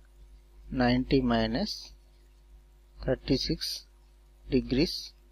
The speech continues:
ఈ విధంగా రాసుకోవచ్చు. రాసుకున్నట్లయితే, tan thirty-six degrees by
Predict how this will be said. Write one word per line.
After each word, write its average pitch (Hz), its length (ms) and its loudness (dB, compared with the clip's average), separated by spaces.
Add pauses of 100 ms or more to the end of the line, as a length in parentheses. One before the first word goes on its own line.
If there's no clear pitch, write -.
(360)
ఈ - 80 -14
విధంగా 127 300 2
రాసుకోవచ్చు. - 540 0 (280)
రాసుకున్నట్లయితే, 139 800 -2 (1300)
tan 135 240 4 (120)
thirty-six 127 560 0 (1600)
degrees 135 400 0 (500)
by 127 140 8